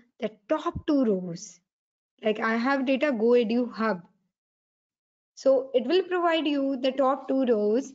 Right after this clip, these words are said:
Like in the head, you can pass the element, like any number, it will provide the top rows till that number. Like if you have passed the five, then it will give you the top five rows.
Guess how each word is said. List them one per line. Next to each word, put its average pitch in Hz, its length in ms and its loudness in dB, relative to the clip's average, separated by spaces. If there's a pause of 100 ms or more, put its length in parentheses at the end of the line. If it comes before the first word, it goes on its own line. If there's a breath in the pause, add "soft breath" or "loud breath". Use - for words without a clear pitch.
(340 loud breath)
Like 277 340 0
in 254 180 4
the 254 380 2 (160)
head, 302 480 -2
you 262 300 0
can 269 240 0
pass 254 320 0
the - 260 -4
element, 214 500 -4 (400 loud breath)
like 214 280 -2
any 269 280 4
number, 214 480 2 (100)
it 196 180 -8
will 214 160 2
provide 220 460 0
the 285 120 -2 (240)
top 269 320 0
rows 220 460 0 (440)
till 226 200 2
that 208 280 -2
number. 170 340 -6 (680)
Like 196 220 0 (180)
if 214 200 -8
you 233 460 2 (120)
have 247 280 0
passed 233 320 -2
the 226 100 -4
five, 240 460 -2
then 226 180 -4
it 202 200 -8
will 220 100 -4
give 196 180 -2
you 220 120 -4
the 285 240 -2
top 254 300 -2
five 208 200 -6 (120)
rows. 175 380 -8